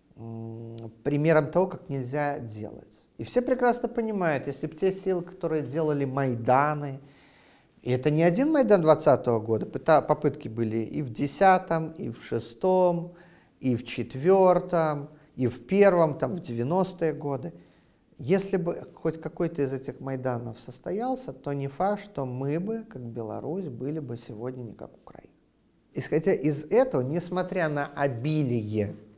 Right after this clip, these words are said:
кандидатов, эти президентские выборы, нравятся кому это или нет,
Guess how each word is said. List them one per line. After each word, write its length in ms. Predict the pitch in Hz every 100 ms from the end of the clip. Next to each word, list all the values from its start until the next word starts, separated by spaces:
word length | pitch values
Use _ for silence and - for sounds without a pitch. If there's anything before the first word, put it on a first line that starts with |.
| _ _ _ _ _ _ -
кандидатов, 1080 | 151 135 117 110 113 139 254 302 - - - - _ _ _ _ _ _ _ _ _ _ _ _ _
эти 360 | - 208 247 -
президентские 880 | - 151 147 131 175 156 - - 135
выборы, 440 | 135 240 233 208
нравятся 640 | 165 139 175 208 190 190 170
кому 400 | - 160 160 -
это 300 | 123 - 104
или 360 | - 113 104
нет, 580 | 101 101 113 123 160